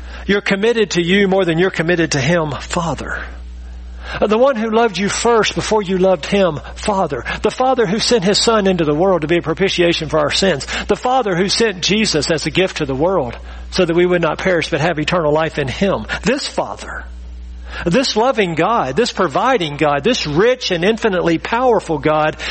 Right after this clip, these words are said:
is your heavenly Father, and he knows. He knows the things you need. He knows all that you need. Reason number six is because our Father knows our needs.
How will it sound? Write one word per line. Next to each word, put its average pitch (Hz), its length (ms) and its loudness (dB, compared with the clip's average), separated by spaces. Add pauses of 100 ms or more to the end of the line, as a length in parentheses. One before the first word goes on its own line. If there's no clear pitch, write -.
(100)
is 156 180 0
your 262 140 2
heavenly 208 360 2
Father, 180 420 0 (160)
and 165 140 0
he 233 140 -2
knows. 185 600 0 (280)
He 233 140 0
knows 233 380 0
the 170 120 4
things 180 380 0
you 170 120 2
need. 175 300 0 (140)
He 233 140 0
knows 226 260 0
all 233 180 2
that 170 140 0
you 139 140 -2
need. 110 340 -8 (2500)
Reason 196 280 0
number 175 200 2
six 190 400 0
is 135 100 -2
because 170 540 0
our 165 320 0
Father 151 460 0
knows 139 360 2
our 135 260 2
needs. 123 560 -2